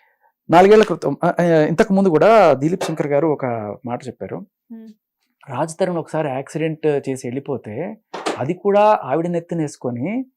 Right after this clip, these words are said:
Speaker 1: ఆయన రక్షించడానికి వచ్చిన మహాతల్లిని పట్టుకొని, "నువ్వు ఆ రంకట్ట కడతావా? డ్రగ్స్ కేసులు బలవంతంగా పెట్టిస్తావా?
Speaker 2: ఎస్, ఎస్, ఎస్.
Speaker 1: డ్రగ్స్ కేసులు బలవంతంగా పెట్టిస్తావా?" అంటే రాజ్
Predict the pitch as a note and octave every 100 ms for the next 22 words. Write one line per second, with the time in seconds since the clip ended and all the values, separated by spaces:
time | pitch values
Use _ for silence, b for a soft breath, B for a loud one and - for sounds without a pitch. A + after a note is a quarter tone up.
0 | _ _ _ C3+ C#3+ C#3 C3 - D#3 D#3
1 | D3+ C#3 C3+ B2+ B2 A2 D#3 D#3+ D3 C3+
2 | B2 - A#2+ A2 D#3+ D#3 B2 C3 E3 C3
3 | B2 A#2 C3+ C#3 C3 A#2 - G2+ G#2+ C3
4 | A#2+ G#2 - C3+ B2+ G#2+ G#2 G#2 - A2
5 | A#2+ C3 A#2+ A2 - G2+ F#2+ G2 A#3 A#3
6 | A#3+ G#3+ G#3+ G3+ G3 - _ _ D#3+ -
7 | G#3+ F#3+ F3 D3+ E3 F3 F3 E3 C3+ D3
8 | - C3 C3+ D#3 - C#3 A#2+ A2 A2+ -
9 | E3